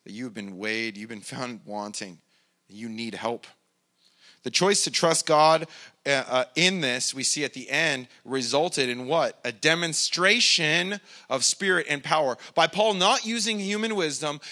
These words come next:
by Paul not micromanaging the situation or being like, "Ooh, cool, God, good message. I know how to add to this." What was the result? But in demonstration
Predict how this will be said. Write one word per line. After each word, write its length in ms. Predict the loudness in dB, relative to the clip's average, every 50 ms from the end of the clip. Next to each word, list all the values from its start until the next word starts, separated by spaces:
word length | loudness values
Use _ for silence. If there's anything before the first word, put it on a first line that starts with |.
| -4 0
by 120 | 0 0
Paul 240 | 0 0 0 0 0
not 320 | 2 2 2 4 2 0 -2 -8 _ _ -20 _ _ _ _ -20 -14 -6
micromanaging 840 | 2 6 6 6 6 6 2 0 2 0 0 0 -2 -4 -6 -6 -4
the 80 | -4
situation 540 | -4 -4 -4 -4 -4 -4 -4 -4 -4 -4 -6
or 40 | -6
being 180 | -6 -4 -2
like, 160 | -2 -2 -2 -4 -10 _ _ _ -6
"Ooh, 180 | -4 -4 -4 -6
cool, 260 | -8 -8 -6 -4 -4
God, 340 | -2 0 0 2 0 0 0
good 180 | -2 -2 0 0
message. 400 | 0 0 0 -2 -2 -4 -6 -8 _
I 180 | 0 2 2 4
know 120 | 2 0
how 140 | 0 0 -2
to 220 | -2 -4 -2 0 2
add 240 | 2 2 2 -2 -6
to 100 | -12 -10
this." 400 | -6 -4 -4 -2 -2 -2 -4 -6 -8 -14 -20 _
What 280 | -10 -4 -2 -2 0 0
was 160 | -2 -2 -2
the 80 | -2 -2
result? 680 | -2 -2 -2 0 2 2 2 2 0 -2 -4 -6 -8 -8 _ _ _ _ _ _ _ _ _ _ _ _ _ _ _ _ _ _ _ _ _ _ _ _ _ _
But 160 | 0 2 2
in 140 | 0 -2 0
demonstration 1160 | 2 4 4 4 4 2 2 2 0 -2 0 0 0 0 0 -2 -2 -2 -2 -4 -4 -6 -8